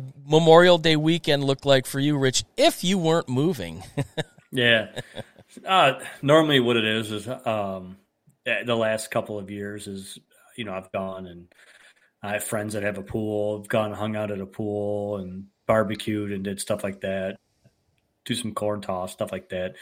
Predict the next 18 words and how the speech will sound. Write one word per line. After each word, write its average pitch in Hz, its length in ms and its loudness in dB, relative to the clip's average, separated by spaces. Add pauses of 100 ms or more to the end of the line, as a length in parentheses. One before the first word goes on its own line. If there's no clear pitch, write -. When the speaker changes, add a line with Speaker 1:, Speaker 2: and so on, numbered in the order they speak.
(720)
Speaker 2:
I'm 135 180 8
not 123 160 10
a 120 60 4
big 120 260 4
guy 113 280 8
that 113 160 -2
likes 110 280 -2
to 104 400 -2 (180)
be 117 160 4
out 110 240 0
in 107 140 -2
the 104 80 -10
sun 110 420 4
or 107 80 0
anything 107 160 -2
like 107 360 -12
that. 101 280 -6
So 98 300 -8